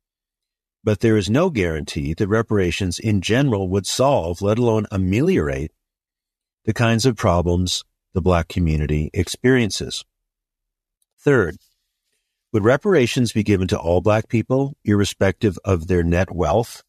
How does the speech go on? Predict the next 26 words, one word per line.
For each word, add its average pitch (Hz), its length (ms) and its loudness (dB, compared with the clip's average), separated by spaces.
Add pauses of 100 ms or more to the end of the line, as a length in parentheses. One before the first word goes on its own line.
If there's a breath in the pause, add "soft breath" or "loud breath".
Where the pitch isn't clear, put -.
(200)
and 87 140 -2
income? 147 480 -4 (1120)
Would 95 160 -2
black 98 240 2 (200)
business 110 360 0
tycoons, 139 720 -2 (640)
such - 300 2
as 90 120 -2
billionaire 104 560 2
Oprah 98 340 0
Winfrey, 107 520 -2 (380)
receive 101 400 0
reparations 104 800 0 (680)
when 104 140 0
they 98 100 2
obviously 95 540 2
have 92 200 0
benefited 98 500 0
tremendously 104 840 0
from 113 200 -4
the 90 100 0
American 87 420 0
economic 90 600 -2
system 139 460 -4 (1040)
and 104 140 2
are 98 140 0